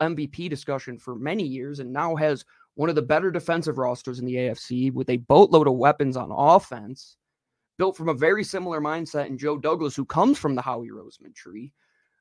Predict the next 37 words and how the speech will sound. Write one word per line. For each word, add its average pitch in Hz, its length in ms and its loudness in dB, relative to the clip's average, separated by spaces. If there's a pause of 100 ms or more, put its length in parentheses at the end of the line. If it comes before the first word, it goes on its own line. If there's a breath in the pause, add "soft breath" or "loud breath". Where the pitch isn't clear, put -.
(460)
And 190 160 6
then 175 380 0 (160)
the - 60 -14
quote 196 220 0
unquote 160 400 0
cupcake - 640 -2
of 123 160 -2
the 135 80 -2
group 131 400 -8 (540)
is 190 140 0
Bill 233 240 4
Belichick 208 540 6
in 190 80 0
New 165 120 0
England, 190 400 2
which 165 200 -2
on 156 140 0
any 190 220 -2
given 175 280 0
Sunday 202 480 -2 (420 soft breath)
can 202 100 -6
out-scheme 220 540 -4
even 220 180 -6
the 214 60 -4
best 196 320 -4
of - 100 -10
coaches. - 460 -20 (1300)
If 160 120 2
you 277 120 6
wanna 320 180 4
talk 220 240 0
about 156 260 2
playing 190 380 -2
with 147 140 -4
the 123 80 -6
big 165 260 -2
boys, 107 480 -12